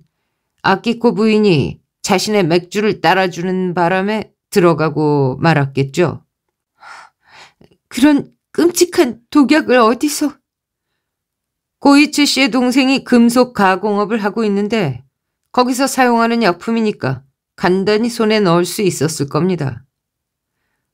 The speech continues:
의외로 관리가 엉성하다고 덧붙였다.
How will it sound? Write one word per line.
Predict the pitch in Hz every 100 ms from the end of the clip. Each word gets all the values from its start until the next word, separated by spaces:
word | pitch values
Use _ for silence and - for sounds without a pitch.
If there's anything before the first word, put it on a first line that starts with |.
| _ -
의외로 | 196 196 147 131 214 226
관리가 | - 156 156 135 87
엉성하다고 | 147 175 190 170 143 113 101 135 185 -
덧붙였다. | 170 165 170 - 135 - - -